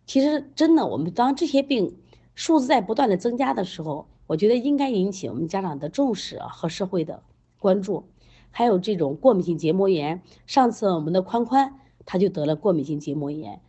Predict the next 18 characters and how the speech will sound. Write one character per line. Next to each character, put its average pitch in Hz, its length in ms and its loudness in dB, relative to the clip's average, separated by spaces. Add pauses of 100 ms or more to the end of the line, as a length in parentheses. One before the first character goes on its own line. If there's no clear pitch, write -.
(220)
那 190 80 0
像 202 220 0
这 233 160 -2
个 165 120 -2
呢， 147 200 -6 (140)
首 - 160 -4
先 196 160 0
跟 208 100 -2
过 214 140 2
敏 190 160 0
体 180 160 -10
质 185 120 -4
有 135 120 -2
关 147 240 -8
系， - 300 -12 (260)
另 202 160 4
外 185 180 -2
呢， 120 200 -6